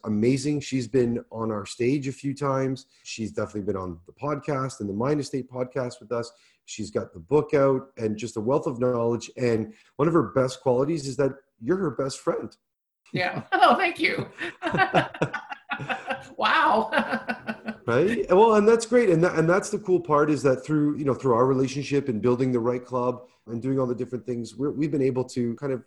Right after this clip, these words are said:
Speaker 1: work together with our networks of people and bring them together and really bring awesome people to help us, you know, shape our future lives and what we want to accomplish. So yeah, today was a great interview, and, and I'm really pumped.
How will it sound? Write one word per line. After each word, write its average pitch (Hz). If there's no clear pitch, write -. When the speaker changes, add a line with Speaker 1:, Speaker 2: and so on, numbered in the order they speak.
Speaker 1:
work 147
together 135
with 131
our 180
networks 107
of -
people 117
and 110
bring 117
them 113
together 113
and 123
really 151
bring 120
awesome 120
people 110
to 113
help 143
us, -
you 123
know, 123
shape 147
our 147
future 139
lives 120
and 117
what 117
we 123
want 110
to 101
accomplish. 90
So 95
yeah, 104
today 135
was 147
a 120
great 135
interview, 131
and, 117
and 117
I'm 113
really 113
pumped. 104